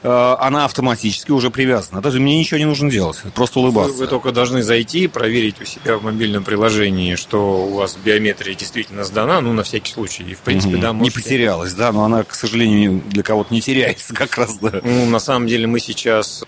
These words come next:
Speaker 2: передаем наши слепки в единую биометрическую систему.
Speaker 1: Вот, это следующая
Speaker 2: И
Speaker 1: тема,
Speaker 2: перед
Speaker 1: да.
Speaker 2: этим мы
Speaker 1: Да.
Speaker 2: спрашивали у клиентов тему согласия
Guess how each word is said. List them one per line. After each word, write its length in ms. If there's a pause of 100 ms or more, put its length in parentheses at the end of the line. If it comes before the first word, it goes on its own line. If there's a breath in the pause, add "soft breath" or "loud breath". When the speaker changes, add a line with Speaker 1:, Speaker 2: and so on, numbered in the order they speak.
Speaker 2:
передаем 720
наши 580
слепки 500
в 40
единую 400
биометрическую 600
систему. 440
Speaker 1:
Вот, 80
это 140
следующая 460
Speaker 2:
И 20
Speaker 1:
тема, 260
Speaker 2:
перед 240
Speaker 1:
да. 60
Speaker 2:
этим 280
мы 360
Speaker 1:
Да. 60
Speaker 2:
спрашивали 640
у 140
клиентов 580 (160)
тему 300
согласия 880